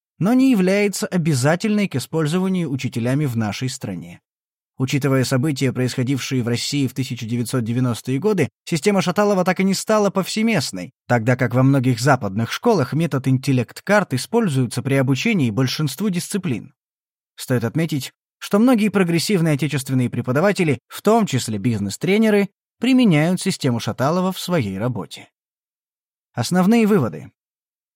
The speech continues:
Вывод первый. Обзор — своеобразная карта, дающая нам возможность увидеть все направления движения и все детали.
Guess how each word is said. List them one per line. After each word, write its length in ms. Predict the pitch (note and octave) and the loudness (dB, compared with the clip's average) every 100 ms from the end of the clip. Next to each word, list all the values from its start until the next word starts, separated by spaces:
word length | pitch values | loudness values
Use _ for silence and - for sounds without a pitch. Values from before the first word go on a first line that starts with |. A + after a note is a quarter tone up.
| - | -6
Вывод 540 | A#2 C4 C4+ B3+ - - | 2 4 2 0 -10 0
первый. 520 | D3+ G#2 F2+ E2 - _ _ _ _ _ | 0 0 -6 -12 -18 _ _ _ _ _
Обзор — 580 | - A2+ A#2+ E3+ A3 E3 - _ - | -6 -2 0 2 2 0 -6 _ -10
своеобразная 800 | E3 F#3 G#3 A3 A3 F#3 F#3+ F3+ | 0 4 4 6 4 4 2 4
карта, 380 | G#3 D#3 C3+ | 4 4 2
дающая 560 | A#2 A#2+ E3 C3+ - C3 | 0 0 0 -2 -2 0
нам 180 | C#3 B2+ | 2 2
возможность 600 | A#2+ C3+ E3 C#3 B2+ - | 0 0 0 0 -2 -2
увидеть 340 | B2 D3+ B2+ | -2 0 -4
все 180 | - D3+ | -4 -2
направления 680 | C3 G#2+ B2 B2 C#3+ B2 A2 | -2 0 -2 0 2 2 0
движения 680 | G#2 G#2+ B2 G3 F#3 D#3+ C3 | -4 -4 -2 0 0 0 -2
и 200 | C#3+ A#2+ | -2 -4
все 260 | - D3+ | -4 -4
детали. 560 | C3 C3+ D#3+ A2+ - | -2 -2 -4 -4 -8